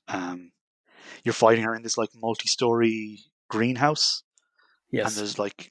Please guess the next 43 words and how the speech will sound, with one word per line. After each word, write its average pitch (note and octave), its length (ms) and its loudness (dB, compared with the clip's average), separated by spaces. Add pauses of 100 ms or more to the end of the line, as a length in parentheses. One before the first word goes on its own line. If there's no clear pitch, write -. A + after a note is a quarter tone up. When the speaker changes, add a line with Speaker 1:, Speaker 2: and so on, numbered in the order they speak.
(100)
Speaker 1:
gaps G#2+ 360 0
in A2 100 -4
the A2 60 -2
walls G#2+ 520 0
and G#2 80 -4
in G#2 60 -6
the G#2 100 -6
roofs. G#2 440 -2 (400)
And - 100 -8
she A2+ 140 6
can, G#2+ 120 -6
like, G#2 160 2
spider G#2+ 360 6
climb G#2 280 2
and G2 100 0
scurry G#2+ 320 6
up G2+ 120 6
and G#2 100 -4
down G#2 180 4
walls. G#2 420 0 (360)
The A#2 80 6
lighting G#2+ 360 6
is G2+ 80 -2
very G#2 220 8
low, G#2 260 8
so G#2 120 0
you G2+ 60 -4
can't G#2 200 0
see A2+ 140 2
more G#2+ 180 -4
than G#2 100 -4
a G2 40 -6
couple G#2+ 200 -2
of - 60 -6
feet A#2 160 2
in G2+ 60 -14
front A2 200 -2
of G#2+ 40 0
you G#2+ 60 0
at G#2 60 -4
any G#2 120 -8
one G#2+ 100 -10
time, G#2+ 320 -10